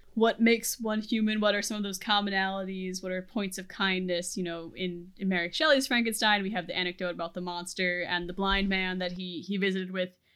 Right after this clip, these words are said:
Here we have the monster and the little girl who, at first, it seems like they're having a very wholesome and kind interaction. Maria asks him if he'd like to play with her, and she gives him some flowers,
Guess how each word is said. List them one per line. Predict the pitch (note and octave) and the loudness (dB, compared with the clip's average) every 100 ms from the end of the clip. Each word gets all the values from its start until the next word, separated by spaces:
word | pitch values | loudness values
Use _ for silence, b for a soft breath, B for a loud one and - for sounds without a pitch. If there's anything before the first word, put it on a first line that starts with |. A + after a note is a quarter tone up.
| _ _ - | _ _ 2
Here | A#3+ G#3 G3+ | 8 8 8
we | G3 | 4
have | G#3 F#3 | 4 4
the | F#3+ | 2
monster | F#3+ F#3 - F#3 | 0 -2 0 0
and | F3+ | 2
the | F3+ | -2
little | F3 | -2
girl | F#3 F#3+ F#3 F3+ | 0 0 2 0
who, | F3+ F3+ F3 E3+ _ _ | -2 -4 -4 -8 _ _
at | F#3 F3 - | 6 6 4
first, | - B3 A#3 - | 4 6 6 0
it | - - | -8 -4
seems | G#3 G3 | -2 0
like | F#3 | 0
they're | F#3 F#3+ | -2 0
having | F#3 F#3 | 0 0
a | F3+ | -2
very | F3 F3 F3 | -2 -4 -6
wholesome | F#3 G#3 G3+ G3+ F#3+ | -4 -2 0 -2 -4
and | F3+ | -4
kind | - D4 C#4 B3+ | 0 2 4 4
interaction. | A#3 G#3+ G3 F#3+ - F#3+ F#3 F#3 b b - | 4 4 4 0 0 2 0 -4 b b -4
Maria | G3 G3 F#3 F#3 F3 - | 0 2 2 2 0 4
asks | F3+ - - | 4 4 0
him | |
if | F#3 F#3 | 0 -2
he'd | F#3+ | -4
like | F3 E3+ | -4 -4
to | - | -10
play | - B3 | -2 2
with | B3+ A3+ | 2 0
her, | A#3 A3 G#3+ G#3 _ _ - | -4 -2 -2 -6 _ _ 0
and | F#3 F3 F3 | 2 2 -2
she | - - | -6 -8
gives | - F3 - | -2 -2 -2
him | F3+ E3+ | -6 -6
some | - E3+ | -8 -8
flowers, | - G#3 G3+ G3 F#3+ F#3+ | 4 8 8 6 0 -4